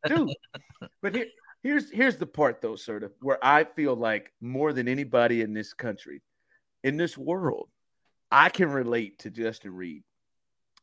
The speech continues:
'Cause, see, Justin Reid went in also to talk about, like, the offense and the offensive staff and the ability that they'll have to put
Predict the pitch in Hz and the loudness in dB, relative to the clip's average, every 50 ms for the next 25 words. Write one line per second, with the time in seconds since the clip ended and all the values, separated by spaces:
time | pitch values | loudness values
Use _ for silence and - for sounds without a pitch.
0 | _ - - 135 - 175 127 151 208 240 - - 202 170 156 160 170 160 143 127 | _ -12 -10 -6 -4 -4 4 4 4 4 4 2 -2 0 0 0 0 0 -2 0
1 | 131 135 131 123 120 117 113 107 107 101 - _ _ _ _ _ _ - 156 170 | 4 6 6 6 6 4 4 2 2 -2 -6 _ _ _ _ _ _ 10 12 12
2 | 175 180 - - 135 127 123 - 127 117 117 - 123 101 101 104 95 90 85 - | 12 10 8 2 -2 -2 -2 2 4 4 4 4 0 -4 -2 -2 -2 -2 -4 -8
3 | _ _ _ _ _ _ _ _ _ _ 131 135 123 120 117 - - - 107 101 | _ _ _ _ _ _ _ _ _ _ 4 6 6 6 4 0 -6 -14 -4 -2
4 | 139 135 - 120 131 139 143 135 - 135 135 135 127 101 98 - - - - - | -2 2 6 8 8 8 8 6 2 0 0 0 0 -2 -6 -12 -18 -18 -8 -6
5 | 127 123 113 120 - 113 123 131 131 - 135 117 - 131 113 - - - - 131 | -4 -4 -4 -2 2 6 6 6 6 4 -2 -6 -6 -8 -12 -12 -12 -2 0 2
6 | 127 127 123 127 127 131 127 127 _ _ _ _ _ _ _ 127 123 113 120 123 | 2 4 4 2 2 2 0 -4 _ _ _ _ _ _ _ -4 -4 -2 -2 -2
7 | 117 110 98 123 123 127 127 120 123 123 113 113 107 - 123 123 120 113 117 117 | -2 -2 -2 -2 -2 -2 -2 -2 -4 -4 -4 -4 -6 -2 -2 -2 -2 0 0 2
8 | 117 120 117 - - 120 - _ _ 135 131 123 120 | 2 2 0 0 -6 -12 -14 _ _ -4 -2 -2 -2